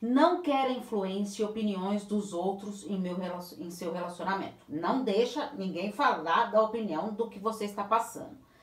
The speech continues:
Segundo, não reage bem com as suas conquistas. Percebe isso? Terceiro, recusa-se a conversar. E D R, nem pensar. Quarto,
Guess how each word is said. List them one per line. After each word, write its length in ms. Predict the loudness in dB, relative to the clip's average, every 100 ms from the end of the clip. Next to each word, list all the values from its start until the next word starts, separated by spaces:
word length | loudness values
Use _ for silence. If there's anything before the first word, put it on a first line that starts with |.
| -20 -20
Segundo, 500 | -6 -2 0 -2 -4 -12 _ -2
não 480 | 4 6 6 4
reage 400 | 4 6 4 0
bem 340 | -2 -2 -2 -2
com 80 | -2
as 140 | 0
suas 240 | 2 0
conquistas. 880 | 0 -6 -6 -8 -8 -10 -18 -20 -20 -20 _ _ _ _ _ _
Percebe 500 | -12 -2 -2 0 -4
isso? 240 | -4 -8 -20 -20 -20 -20 _
Terceiro, 560 | -2 -2 -2 -4 -4 -2
recusa-se 880 | 0 0 2 4 4 4 0 -2 2
a 80 | 2
conversar. 800 | 2 0 0 0 -2 -2 -4 -14 _
E 320 | -4 -2 -2 -4
D 280 | -2 2
R, 500 | 2 2 2 -2 -8 _
nem 260 | -2 -2 0
pensar. 640 | -2 -4 -6 -10 -12 -14 _ _ _ 0
Quarto, 460 | 4 4 2 -8